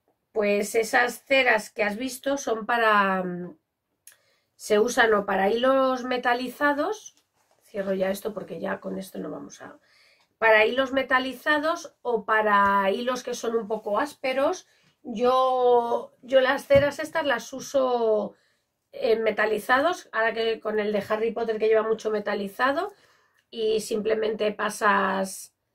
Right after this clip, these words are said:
pasas la hebra po-, por la cera. No sé si la tendré por aquí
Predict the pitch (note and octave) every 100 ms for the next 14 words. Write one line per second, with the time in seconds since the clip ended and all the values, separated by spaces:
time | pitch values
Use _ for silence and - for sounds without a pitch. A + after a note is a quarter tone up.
0 | _ _ _ _ _ G#3 G3 A3 G#3 G3+
1 | G3 G#3 G3 G3 G3+ G3+ G3 G3 F#3+ G3+
2 | G3 G3 G3 G3 F#3+ G3+ G3 G3 - C4+
3 | C#4+ E4 D#4+ A3+ A#3 A3 A3 F#3+ F#3 F3+
4 | F3+ F3+ F3+ - F3+ F3 F3+ F#3 F3 -
5 | F3+ - - E4 F#4